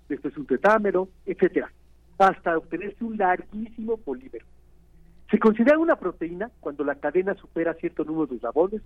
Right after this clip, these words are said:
puede ser entre cincuenta y cien, o alcanza una masa superior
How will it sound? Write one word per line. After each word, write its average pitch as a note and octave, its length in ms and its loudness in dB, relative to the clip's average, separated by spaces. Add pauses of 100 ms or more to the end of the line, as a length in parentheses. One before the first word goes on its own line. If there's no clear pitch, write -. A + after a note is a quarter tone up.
puede C#3 160 -2
ser D3+ 160 -2
entre C#3+ 240 -4
cincuenta D3+ 540 2
y A#2 60 0
cien, E3+ 300 2 (420)
o G3+ 100 8
alcanza A#3 520 2
una A3 220 -4
masa G3 340 -4
superior E3 480 -6